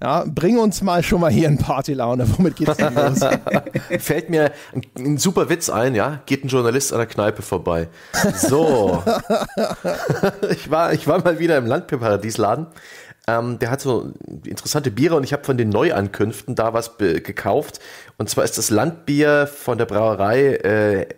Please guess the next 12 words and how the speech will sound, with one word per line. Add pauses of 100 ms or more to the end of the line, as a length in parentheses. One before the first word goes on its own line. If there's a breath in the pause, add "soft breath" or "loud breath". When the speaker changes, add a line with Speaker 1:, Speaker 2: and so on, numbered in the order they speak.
(140)
Speaker 2:
Bayer (200)
siebzehnhundertachtzehn, (720 soft breath)
wo
in (380)
einem
Ort (400)
Teinheim (680 loud breath)
zwei
fünf,
zwei
neun
drei,